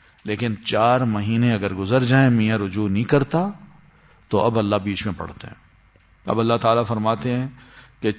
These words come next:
چار مہینے کے اندر اندر فَإِن فَاءُوا، اگر وہ اپنی بیوی سے رجوع کر لیں، اس سے خوش ہو جائیں اور اس کے ساتھ ویسے ہی رہیں جیسے میاں بیوی رہتے ہیں، تو فَإِنَّ اللَّهَ غَفُورٌ رَّحِيمٌ، تو بے شک اللہ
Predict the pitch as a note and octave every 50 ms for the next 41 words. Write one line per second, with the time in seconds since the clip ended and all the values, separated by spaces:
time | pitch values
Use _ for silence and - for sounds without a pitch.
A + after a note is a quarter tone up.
0 | - - - C#3 C3 C#3+ D#3 D#3+ E3 D3+ D3+ D3+ C#3+ C3+ C#3+ D3+ D3+ D3+ C#3+ -
1 | C#3+ B2+ A#2+ C#3 C#3+ C3+ C#3 C3 B2 B2 B2+ A#2+ B2 G#2+ F#2 - - C3 B2 -
2 | D3+ D3+ C#3+ C3+ B2 A#2 - - B2 A#2+ A#2+ A2 - - - A#2 C3 B2+ B2 G#2+
3 | F#2 - - - B2+ B2 C#3+ C#3+ C#3 B2 A#2 - - A2+ - C3 B2 A2 G2+ G#2
4 | A2 A#2 A#2+ A#2+ A2 - A2+ G#2 G2+ G#2+ G2+ G2 B2 B2+ A#2 - A2 G2+ F2 F2+
5 | F2+ F2 F2 - A#2+ A#2 - - A#2+ - - D3 D3+ - - G#2+ F#2 D2+ D#2 D#2+
6 | D#2+ - G#2+ A2 A2 - - _ _ _ _ _ _ _ _ - - - - -
7 | _ _ - _ _ _ _ _ - _ - - _ - _ - - A2+ A#2+ B2+
8 | A#2+ - C#3+ C3 A2+ - C3 B2+ C#3 E3 - - - - - - - _ _ _
9 | - - - - G#2+ G#2+ B2 C#3 C#3 - - E3+ D#3 D3 C#3 C3+ B2 A2+ A2 A2+
10 | A2 - B2+ A2+ A2+ A#2 A#2 A2 G#2 G#2+ G#2+ G#2+ G#2 F#2+ F#2+ F#2+ F#2 G2+ F#2+ D#2+
11 | D#2+ D#2+ - - _ _ _ _ _ _ _ - - - _ _ - G#2 F#2 -
12 | A#2+ - - C#3 B2+ A#2+ A2 G#2 G2 G2 G2+ G#2+ A2 G2+ G2 F#2+ F2 F#2+ F#2 -
13 | - A2 G#2 F#2+ F#2 E2+ F2+ E2+ - - A2 G2+ F#2+ F2 D#2+ F2+ G2+ - - G#2+
14 | G2 B2+ C3 - D3+ C#3 - C3+ B2+ B2 B2 B2